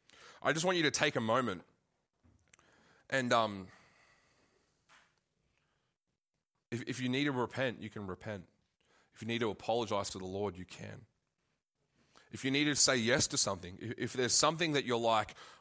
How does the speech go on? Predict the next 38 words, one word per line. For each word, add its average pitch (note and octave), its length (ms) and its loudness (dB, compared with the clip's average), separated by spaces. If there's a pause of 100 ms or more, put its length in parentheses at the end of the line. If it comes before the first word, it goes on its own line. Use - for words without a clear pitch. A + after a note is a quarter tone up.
"Oh, D3 120 4
I've D3 100 4
been C3+ 160 -2
resisting D3 540 0
this C#3 160 0
for B2 80 -6
so - 380 2
long C3+ 280 -2
because D3 460 -6
of C3+ 100 -6
this C3+ 180 -2
reason, A#2+ 460 -6 (1160)
but C3+ 160 2
God, D3 260 4
in C#3+ 80 0
this B2+ 160 0
moment, C#3 300 2
I A#2+ 40 4
want B2 200 0
to A2+ 40 -8
give B2+ 200 -4
it G#2 60 -8
to B2+ 120 -2
you A2 360 -4 (140)
and A#2 140 -2
I A#2 40 2
want A2+ 220 0
to A2 60 2
say A2 160 4
yes," G#2+ 560 0 (1400)
then G#2+ 100 -6
this G#2+ 160 -4
is G#2 80 -8
that G#2 140 2
opportunity F#2+ 440 -6
to E2 160 -14
do F2 160 -10
it. - 80 -18